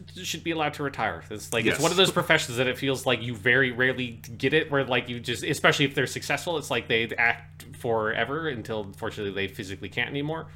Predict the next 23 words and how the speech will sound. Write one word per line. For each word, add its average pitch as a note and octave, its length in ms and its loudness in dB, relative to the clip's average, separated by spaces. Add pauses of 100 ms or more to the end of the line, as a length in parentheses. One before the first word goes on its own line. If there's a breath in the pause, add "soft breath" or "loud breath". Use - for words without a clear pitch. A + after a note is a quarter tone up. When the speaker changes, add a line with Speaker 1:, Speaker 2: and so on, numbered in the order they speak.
(260 loud breath)
Speaker 1:
It's G#2+ 180 -10
like, B2+ 140 -6
"Eh, A3 100 -2
just B3 240 -6
enjoy A#3 220 0
your A3 140 6
retirement, F3+ 420 0
man." A2 180 0 (120)
Like, G#2 140 -4
you B2+ 140 -2
did, C#3+ 420 2 (180)
like, A#2+ 240 4 (360)
multiple, C3 760 4
like, A2+ 220 4
legendary, A2 680 2
all-time G#2+ 440 0
great G#2 220 0
characters G#2+ 400 -4
in F2+ 60 -12
the F#2+ 60 -8
history G#2 260 -6
of F2+ 60 -6
anime. G2 300 -2